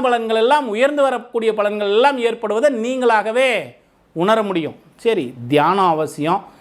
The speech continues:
இறை வழிபாடு ரொம்ப ரொம்ப அவசியம். இந்த மிதுன ராசி நண்பர்களுக்கு இரண்டாயிரத்தி இருபத்தி ஐந்து பொற்காலமாக அமைய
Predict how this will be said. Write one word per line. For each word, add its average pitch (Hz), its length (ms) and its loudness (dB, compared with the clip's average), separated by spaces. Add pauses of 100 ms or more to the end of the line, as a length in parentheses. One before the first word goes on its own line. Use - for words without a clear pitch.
(440)
இறை 220 180 4 (320)
வழிபாடு 180 600 2 (380)
ரொம்ப 165 160 -8 (100)
ரொம்ப 190 120 0 (100)
அவசியம். 165 440 0 (260)
இந்த 151 180 0
மிதுன 180 280 2 (100)
ராசி 165 320 -2
நண்பர்களுக்கு 151 600 -2 (600)
இரண்டாயிரத்தி 180 800 2
இருபத்தி 180 400 0
ஐந்து 156 340 0 (220)
பொற்காலமாக 196 920 0 (160)
அமைய 160 300 -6